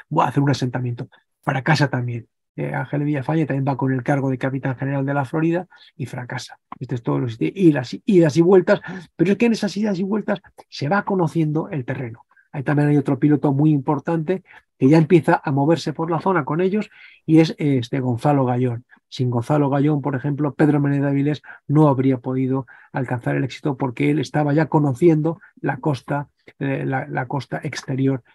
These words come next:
de la, de la Florida. Ahí lo tiene, la, cuando llega Pedro Menéndez, pues él se encuentra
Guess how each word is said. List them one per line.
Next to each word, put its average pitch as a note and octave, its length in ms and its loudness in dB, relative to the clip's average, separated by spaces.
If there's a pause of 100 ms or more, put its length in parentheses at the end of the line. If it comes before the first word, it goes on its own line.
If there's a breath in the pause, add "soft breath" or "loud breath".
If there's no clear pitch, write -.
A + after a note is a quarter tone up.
(180)
de C#3 80 -4
la, C#3+ 140 -8
de C#3 120 -6
la B2+ 120 -6
Florida. B2+ 500 -6 (1700 soft breath)
Ahí C#3 140 -6
lo C3 80 2
tiene, C#3+ 260 2
la, C3+ 320 0
cuando C3 240 -4
llega C#3 220 2
Pedro C#3 300 0
Menéndez, E3+ 480 0 (320)
pues B2+ 300 -8
él C3+ 360 0
se - 140 -6
encuentra B2+ 640 4